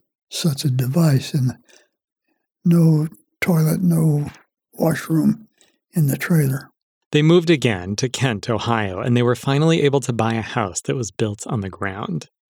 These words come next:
Speaker 2: It was brand new, twenty feet by thirty, also tiny.
Speaker 1: But we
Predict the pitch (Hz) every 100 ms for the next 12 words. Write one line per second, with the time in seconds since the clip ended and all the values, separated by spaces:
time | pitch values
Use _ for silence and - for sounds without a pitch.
0 | _ - - - - 117 110 127 143 131
1 | 107 101 117 - - _ _ _ _ _
2 | _ - 143 139 147 - 123 113 117 104
3 | - - 95 92 - - _ _ - _
4 | _ _ - 135 - 147 139 - 123 110
5 | 87 - _ _ _ 165 185 - - _
6 | _ _ _ 170 185 208